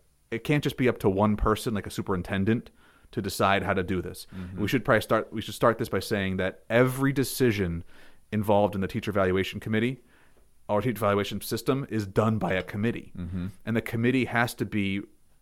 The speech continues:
Speaker 1: built by or designed and, and loaded up with teachers and representatives of the local ed-, ed-, uh, local education association
Speaker 2: Mm-hmm.
Speaker 1: and administrators and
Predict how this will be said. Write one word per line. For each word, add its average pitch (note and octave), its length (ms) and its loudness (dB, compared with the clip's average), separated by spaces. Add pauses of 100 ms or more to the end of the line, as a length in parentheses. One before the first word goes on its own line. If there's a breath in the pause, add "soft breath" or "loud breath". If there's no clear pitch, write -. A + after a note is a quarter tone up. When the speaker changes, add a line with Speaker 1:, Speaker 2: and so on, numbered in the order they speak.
(360)
Speaker 1:
built B2+ 300 4
by F#2+ 220 2
or G2 180 -2
designed A2 400 2
and, F#2+ 180 -4
and F#2+ 340 -6
loaded A2+ 280 6
up B2+ 160 4
with - 280 -8
teachers A2+ 600 0
and F#2 420 -4
representatives G#2 500 2
of G2+ 60 -2
the F#2+ 60 0
local G2+ 320 -2
ed-, F#2 100 -6 (220)
ed-, F#2+ 200 -8
uh, D#2+ 440 -6
local - 240 -8
education - 400 -4
association A2 720 0 (180)
Speaker 2:
Mm-hmm. F2+ 380 -12
Speaker 1:
and F2+ 460 -2
administrators G#2 960 2 (100)
and F#2+ 440 -4